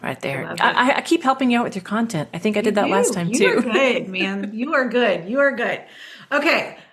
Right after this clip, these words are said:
Speaker 2: Another area I would love to have you speak to. So moms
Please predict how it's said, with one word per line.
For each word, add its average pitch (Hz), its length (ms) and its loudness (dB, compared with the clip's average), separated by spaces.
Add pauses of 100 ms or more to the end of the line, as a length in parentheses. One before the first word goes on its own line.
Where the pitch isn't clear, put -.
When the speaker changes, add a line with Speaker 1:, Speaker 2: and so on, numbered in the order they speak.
Speaker 2:
Another 349 1040 2 (240)
area 196 580 -2
I 196 140 -4
would 202 180 -2
love 226 640 2
to 214 80 -10
have 202 340 -4
you 202 200 -4
speak - 440 -8
to. - 220 -12 (180)
So 226 640 0 (320)
moms 294 920 0